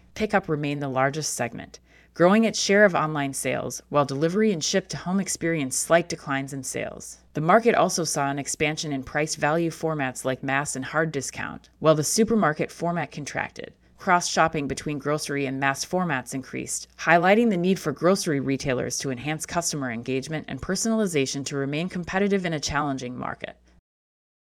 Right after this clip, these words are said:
Headline two comes to us from Retail Dive. Lowe's, the home improvement retailer, has named Margie Vagel as its executive vice president of supply chain, effective March first. Vagel, who has nearly twenty years of experience,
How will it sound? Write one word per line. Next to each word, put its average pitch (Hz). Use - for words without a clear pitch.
Headline 190
two 208
comes 165
to 139
us 135
from 139
Retail 131
Dive. -
Lowe's, 165
the -
home 190
improvement 170
retailer, 131
has 147
named 180
Margie 202
Vagel 135
as 127
its 139
executive 160
vice 139
president 165
of 123
supply 135
chain, -
effective 202
March 139
first. -
Vagel, 143
who 160
has 151
nearly 156
twenty 196
years 147
of 139
experience, -